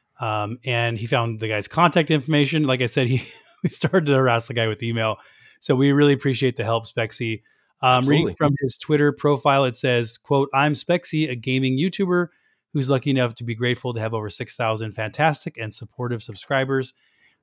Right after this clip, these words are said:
Speaker 1: Uh, and there's a link to his YouTube. So go to, uh,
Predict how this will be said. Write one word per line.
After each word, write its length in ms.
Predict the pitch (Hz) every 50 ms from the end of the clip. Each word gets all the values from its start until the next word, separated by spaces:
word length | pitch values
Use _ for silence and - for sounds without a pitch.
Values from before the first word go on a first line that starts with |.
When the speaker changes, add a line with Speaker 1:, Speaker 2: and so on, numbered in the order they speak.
| _
Speaker 1:
Uh, 140 | - 120 117 117
and 100 | 117 120
there's 260 | 117 117 110 - -
a 120 | 131 117 110
link 240 | 110 113 117 110 104
to 120 | - 113
his 180 | 113 110 101 107
YouTube. 420 | 113 113 113 - - 156 190 196 180
So 240 | - - 123 117
go 220 | 113 113 127 117 117
to, 420 | 113 - - 123 117 113 117 120
uh, 320 | 110 107 104 104 104 104